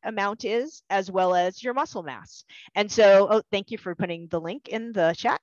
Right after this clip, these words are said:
And, um, so you can go and get that done. Um, it's the, when people say, "Well, you know, is it exposure to radiation?" That it is less, uh, exposure than you get going through a T S A in secure, like a security at an airport.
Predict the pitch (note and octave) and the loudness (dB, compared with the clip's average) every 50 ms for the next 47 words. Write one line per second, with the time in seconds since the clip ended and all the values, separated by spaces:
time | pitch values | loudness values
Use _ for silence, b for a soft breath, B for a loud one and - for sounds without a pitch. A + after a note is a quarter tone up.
0 | _ _ B B B B B - G3+ G#3 G#3 G#3 G#3 G3+ G3+ G3+ G3+ G3+ G#3 - | _ _ B B B B B -4 0 2 2 4 4 4 2 2 0 0 -2 0
1 | - G3 G3 F#3 F#3 F#3+ - - G#3+ G#3 G3+ A3 A#3 B3+ B3+ - C4+ B3 A#3 A#3 | 2 2 2 2 0 -2 -2 0 0 0 0 -4 -8 -8 -6 -4 -4 -2 -4 -2
2 | G3 G#3 G3 G3 G3+ G#3 G3+ F#3+ A3 - - F#3 F3 - - G3 F#3+ F#3+ G3+ G#3+ | 0 2 2 4 2 2 0 -4 -6 -4 -4 -4 -4 -2 -2 -2 -2 -2 -2 -4
3 | A#3 A#3 - - G3 G3 F#3+ F#3 F#3 F#3 F#3 b b b b b _ - A#3 A#3 | -8 -14 -4 0 0 2 2 0 -2 -6 -14 b b b b b _ -2 0 0
4 | - - - - - _ G3 A3+ G#3+ G#3 G3+ G3 G3 F#3+ F#3+ F#3+ G#3 G3+ - A3 | 0 -4 -12 -18 -18 _ 2 4 4 6 6 4 4 2 2 0 -4 -6 -8 -10
5 | G3+ G3 G3 - - G#3 F#3+ G3 F#3+ F#3 F3+ F3 E3+ E3+ - - _ F#3+ F#3 F3+ | -8 -10 -10 -4 0 2 2 2 4 4 4 4 2 0 -2 -4 _ -6 -4 -2
6 | F3 E3 D#3+ F3+ E3+ F3+ E3 D3 - - - - - - G#3 G#3 G#3+ G#3+ G3 - | -2 -2 -2 -2 -4 -4 -6 -6 -8 -12 -16 -10 -4 -2 -2 0 0 -4 -6 -6
7 | - F#3+ F3+ F3+ F3 F3 F3+ F#3+ G3 A3 - - A3+ G#3+ A3 A3 A3 - b b | -6 -4 -4 -4 -4 -4 -4 -4 -4 -4 -2 -2 -2 -2 -4 -8 -14 -18 b b
8 | b b b _ A3 G#3+ G3+ F#3+ - A3 A3+ G#3 A3 G#3+ G3+ E3 F3+ F#3+ G3+ G#3 | b b b _ 4 6 6 6 6 4 4 6 6 4 2 0 -2 0 2 2
9 | A#3+ A#3+ - - - - - G3 G3+ F#3+ F3+ - - - - G#3+ G#3+ A3+ A#3 A#3+ | 2 0 -4 -14 -20 -4 0 2 2 2 2 -2 -6 -8 -4 -2 -2 -2 -2 -4
10 | A3 A#3+ A#3+ A#3 A#3 G#3+ G#3 G#3 G3 F#3+ F3 G3 F3+ - - G3+ G3 G3 F#3+ - | -4 -2 -2 0 0 -2 -4 -6 -8 -4 -4 -4 -4 -4 -4 -6 -6 -6 -8 -8
11 | G3 F#3 F3 E3 - - - A3+ G#3 G3 F#3+ F#3+ - - F#3+ F3+ F#3 F#3 F#3+ F#3 | -4 -2 -2 -2 -2 -6 -6 -2 0 0 0 -2 -2 -2 2 2 2 2 2 0
12 | E3+ D#3+ F3+ F3+ - - - - - F#3+ F3+ F3 - D#3 E3 D#3+ - D3+ - - | -2 -6 -8 -12 -14 -18 -18 -8 -2 0 0 0 2 0 -2 -2 -2 -6 -10 -12
13 | - - - F#3+ F#3 F3+ F3+ F3 F3 E3 E3 D3+ E2 C#3 D3+ D#3+ - - A#3 C4 | -10 -4 0 0 0 2 2 2 2 2 0 -4 -6 -8 -8 -6 0 0 2 2
14 | E4 - | 0 -2